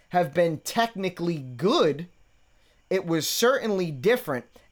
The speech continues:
And I think that a nine and a half in comparison to a four, you're talking about an average there of, like, a seven. You know what I mean? So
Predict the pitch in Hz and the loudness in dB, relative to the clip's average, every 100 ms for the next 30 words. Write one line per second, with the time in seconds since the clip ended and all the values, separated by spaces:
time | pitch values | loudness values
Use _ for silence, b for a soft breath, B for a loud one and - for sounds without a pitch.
0 | - 170 170 165 - 254 - 226 180 165 | -2 0 0 -2 0 0 2 -2 0 2
1 | 147 139 156 190 233 214 175 160 190 165 | 2 0 0 2 2 0 -2 -2 -2 -2
2 | - 143 139 139 - 180 180 160 156 135 | -4 -6 -6 -8 -4 0 2 2 -2 -6
3 | 143 123 113 254 262 135 113 b b b | -4 -4 -2 -2 2 2 0 b b b
4 | b 233 311 330 294 240 214 190 170 156 | b -4 0 2 2 0 0 2 2 -2
5 | 143 202 240 185 175 135 147 143 139 131 | -2 2 2 2 -2 0 0 2 2 2
6 | 147 139 143 139 135 - - 220 131 85 | 0 0 0 -2 -2 -4 0 0 0 -8
7 | - _ 143 165 180 185 196 196 185 190 | -18 _ -4 0 0 0 -4 -6 -4 0
8 | 175 165 160 | 4 4 0